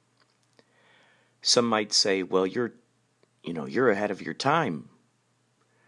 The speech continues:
And you might feel like, "Well, you're waiting for everyone else to catch up." Well, I was realizing that it's similar to the analogy of a reporter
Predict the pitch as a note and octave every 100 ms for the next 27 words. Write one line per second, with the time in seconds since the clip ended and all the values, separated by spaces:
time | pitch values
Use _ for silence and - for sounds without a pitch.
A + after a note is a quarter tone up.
0 | _ _ _ _ _ _ - F2+ E2+ E2
1 | - F2+ D#2 D2+ C#2+ - - D#2 D#2 D#2
2 | E2 - - E2 D#2+ D#2 D2+ - - E2+
3 | - G#2 E2 - F#2 G#2 G#2+ C#3 D3+ B2
4 | A2 - G2 - - - - - - G#2+
5 | G#2+ _ _ _ _ _ _ _ _ _
6 | _ _ - - F3 F3+ E3+ B2 A2 A2
7 | G#2+ G#2+ G2 F2+ D#2+ - _ _ G2 F#2
8 | F2+ F#2 - A#2+ A2+ D#2 D#2+